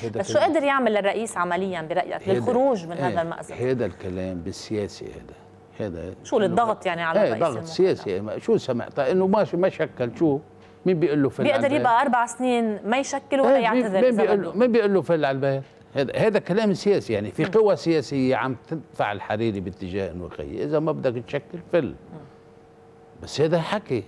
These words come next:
Speaker 1: مش م-، مش ما في نص بيقول إنه والله إذا ما بعد شهر، بعد شهرين، بعد ثلاثة ما شكل حكومة رئيس ال-، المكلف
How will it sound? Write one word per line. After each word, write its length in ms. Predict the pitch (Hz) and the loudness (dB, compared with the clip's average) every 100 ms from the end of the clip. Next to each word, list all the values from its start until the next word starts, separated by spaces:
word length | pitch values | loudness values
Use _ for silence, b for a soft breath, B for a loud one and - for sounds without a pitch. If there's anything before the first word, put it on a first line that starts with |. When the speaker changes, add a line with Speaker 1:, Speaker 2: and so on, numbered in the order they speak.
| 101 | -8
Speaker 1:
مش 240 | 101 - | -10 -4
م-، 200 | 135 143 | 0 2
مش 220 | 139 131 | 0 2
ما 80 | 180 | 2
في 140 | 175 202 | 2 2
نص 280 | 202 - | 2 0
بيقول 340 | - 170 190 175 | 0 2 4 2
إنه 140 | 165 | 2
والله 300 | 165 180 175 | 2 4 4
إذا 260 | 160 143 147 | 2 0 0
ما 300 | 143 147 135 B B B | 2 0 -2 B B B
بعد 240 | 160 147 - | -2 -2 0
شهر، 320 | 185 143 147 | 0 0 0
بعد 260 | 143 143 | 0 -2
شهرين، 440 | - 147 127 160 147 | -2 0 2 0 0
بعد 240 | 139 139 | 0 0
ثلاثة 360 | 127 160 170 143 | -2 0 0 0
ما 160 | 147 | 0
شكل 380 | 160 165 - 156 | -2 -4 -2 0
حكومة 360 | 123 - 165 156 | 0 0 2 2
رئيس 300 | 143 143 147 | 2 -2 -4
ال-، 600 | 135 127 120 113 110 107 | -2 2 4 4 2 0
المكلف 540 | 120 123 165 165 170 | -2 2 2 2 0